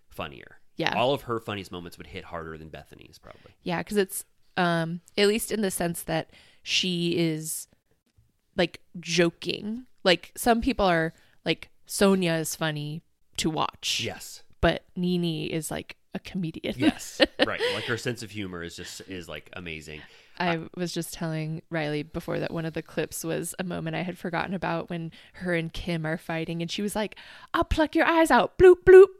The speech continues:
Speaker 2: and, like, makes the little plucking motions, bloop, bloop. <laughs> And I'm like, "How is it, like,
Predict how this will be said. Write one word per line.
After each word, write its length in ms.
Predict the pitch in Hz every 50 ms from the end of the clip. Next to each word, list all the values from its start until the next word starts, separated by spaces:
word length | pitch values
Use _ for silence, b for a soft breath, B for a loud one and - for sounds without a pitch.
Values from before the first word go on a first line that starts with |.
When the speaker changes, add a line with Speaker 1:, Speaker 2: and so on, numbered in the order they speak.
| - - -
Speaker 2:
and, 100 | - -
like, 180 | 202 202 185 190
makes 220 | 196 180 190 220
the 60 | - 202
little 140 | 208 196 208
plucking 480 | 202 - - - - - - 196 196
motions, 400 | 202 196 208 247 - 302 285 277 - - 320
bloop, 300 | 349 370 381 381 - -
bloop. 220 | 330 359 370 370 -
<laughs> 60 | -
And 100 | - -
I'm 80 | - -
like, 240 | 320 - - - - - B 554 B B -
"How 200 | 330 294 277 311
is 100 | 370 370
it, 100 | 427 415
like, 200 | - 427 403 -